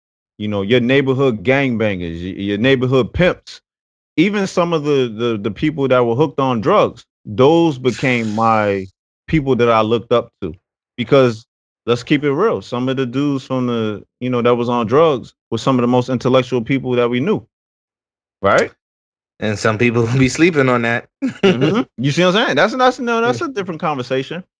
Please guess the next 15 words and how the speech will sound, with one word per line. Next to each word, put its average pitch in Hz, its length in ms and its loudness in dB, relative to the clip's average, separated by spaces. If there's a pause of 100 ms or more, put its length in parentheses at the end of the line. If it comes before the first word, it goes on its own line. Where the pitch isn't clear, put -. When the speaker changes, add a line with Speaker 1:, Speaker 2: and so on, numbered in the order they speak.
(400)
Speaker 1:
But 139 140 6
it 165 80 2
got 196 240 2
to 196 160 2
a 156 60 2
point, 180 360 -2
bro, 156 220 6
you 156 180 -4
seen 156 320 -6
it, 127 180 -6 (120)
where 127 200 2
I 135 60 4
became 143 400 -2
so 151 460 -2
jaded 143 540 0